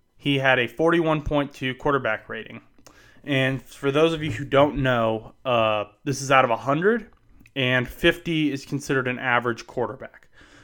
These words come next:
So both of these guys are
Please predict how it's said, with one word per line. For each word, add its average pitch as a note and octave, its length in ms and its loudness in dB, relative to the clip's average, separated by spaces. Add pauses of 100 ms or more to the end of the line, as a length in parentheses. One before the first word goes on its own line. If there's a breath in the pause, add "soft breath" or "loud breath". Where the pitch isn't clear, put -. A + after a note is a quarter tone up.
So - 160 -4
both D3 260 0
of D#3 120 -4
these D3+ 200 -2
guys C3 640 4 (120)
are A2+ 520 -2